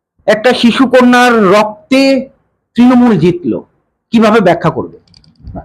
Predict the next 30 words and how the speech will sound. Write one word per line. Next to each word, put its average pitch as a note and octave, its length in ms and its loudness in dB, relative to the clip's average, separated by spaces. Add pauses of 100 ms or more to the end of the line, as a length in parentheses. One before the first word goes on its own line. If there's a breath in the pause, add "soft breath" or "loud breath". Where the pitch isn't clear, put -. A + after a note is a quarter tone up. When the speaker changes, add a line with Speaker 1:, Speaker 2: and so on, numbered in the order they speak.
Speaker 2:
এটা E3+ 160 0
আমাদের F#3 420 2
দেশের, E3+ 500 0
আহ, B2+ 200 -8
রাজনীতিতে, D#3+ 720 -2
এ D3+ 40 2
বাংলার E3 380 0
রাজনীতিতে D#3+ 640 -4
লজ্জা। B2+ 360 -6 (560)
আমি C3+ 100 2
লজ্জার C#3 320 0
এই D3 80 2
কারণে F3+ 240 0
বলবো, F3+ 500 0 (1300)
একটা D#3+ 200 -4
নির্বাচন G3 680 0
তার F#3 240 -2
বিজয় E3 340 0
উল্লাস F#3+ 500 0
থেকে G3 640 0 (920)
একটা E3+ 200 -6
ছোট্ট - 240 -4
শিশুর F#3+ 440 -2
প্রাণ D#3+ 300 2
কেড়ে D3+ 180 0
নিতে D3 180 0
পারে, A#2+ 400 0
যে C#3+ 160 -2
রাজ্যের C#3+ 340 -2
রাজনীতি। B2 640 -4